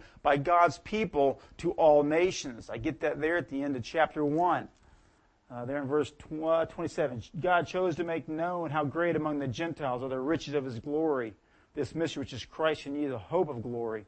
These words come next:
He said he chose to make it known how great among the Gentiles this was. So this is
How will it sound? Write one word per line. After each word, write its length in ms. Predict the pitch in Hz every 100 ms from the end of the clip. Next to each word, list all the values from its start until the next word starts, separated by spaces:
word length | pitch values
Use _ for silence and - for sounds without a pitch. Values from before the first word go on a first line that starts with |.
| _ - - _ _
He 60 | -
said 120 | 147
he 60 | 123
chose 300 | - 165 156
to 60 |
make 160 | 160 135
it 80 | 127
known 440 | 131 147 165 147
how 160 | 127 123
great 460 | 117 123 143 143
among 300 | 127 131 131
the 80 | 123
Gentiles 580 | 101 135 131 120 113 101
this 200 | 104 -
was. 460 | 110 110 104 - _ _ _ _
So 140 | - 131
this 280 | 131 147 147
is 200 | 127